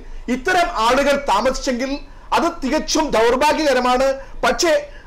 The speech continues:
അതിനുള്ള സാധ്യത ഇല്ല എന്ന് തന്നെയാണ് ഞങ്ങളുടെ പാർട്ടിയും അതുപോലെ തന്നെ ശരത് പ്ര-, ശരത്ചന്ദ്ര പ്രസാദും കരുതുന്നത്.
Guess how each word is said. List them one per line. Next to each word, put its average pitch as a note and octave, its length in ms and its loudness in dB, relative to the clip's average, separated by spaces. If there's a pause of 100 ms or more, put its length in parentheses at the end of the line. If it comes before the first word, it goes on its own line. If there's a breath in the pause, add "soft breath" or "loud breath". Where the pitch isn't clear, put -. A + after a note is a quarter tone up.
അതിനുള്ള E4+ 360 2
സാധ്യത D4 600 2
ഇല്ല A#3 340 2
എന്ന് C#4+ 300 2
തന്നെയാണ് B3+ 580 2 (280 loud breath)
ഞങ്ങളുടെ A3+ 280 2
പാർട്ടിയും B3+ 840 0 (140 loud breath)
അതുപോലെ D#4 440 2
തന്നെ C#4 140 2
ശരത് C#4 400 -2
പ്ര-, C4 180 -4
ശരത്ചന്ദ്ര B3+ 500 -2
പ്രസാദും B3 460 -2 (220 loud breath)
കരുതുന്നത്. C4+ 720 0